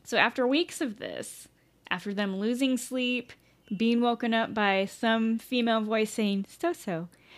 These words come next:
they found out that the voice was coming from his iPad under the bed where it was being <laughs> charged. <laughs> They said that it came from their,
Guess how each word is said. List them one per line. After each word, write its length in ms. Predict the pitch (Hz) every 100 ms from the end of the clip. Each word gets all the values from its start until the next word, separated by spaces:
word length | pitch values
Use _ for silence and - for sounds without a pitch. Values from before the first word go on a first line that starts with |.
| - _
they 160 | 226 233
found 400 | 247 302 311 311
out 340 | 285 185 190 - _ _ _ -
that 600 | 202 196 180 226 - - _
the 80 | 226
voice 320 | 202 254 294
was 140 | 339 302
coming 440 | - 254 240 226
from 500 | 226 233 196 175 180 - _
his 440 | - - 302 294 277
iPad 720 | - 277 302 294 220 170 156 170 - - -
under 300 | 285 302 294
the 100 | 277
bed 380 | 330 311 247
where 120 | 269 269
it 60 | 277
was 140 | 262
being 360 | 349 320 311 370
<laughs> 20 |
charged. 1120 | - 381 - 359 - 226 208 220 220 - - - _ _ _ _ _ _
<laughs> 100 | 311 - - - _ - - _ 508 659 605 554 - - - - - - 359 - 294
They 160 | 349 359
said 240 | 359 415 415
that 100 | 440
it 120 | 381
came 280 | - 277 277
from 460 | 277 302 302 311 269
their, 440 | 269 247 240 -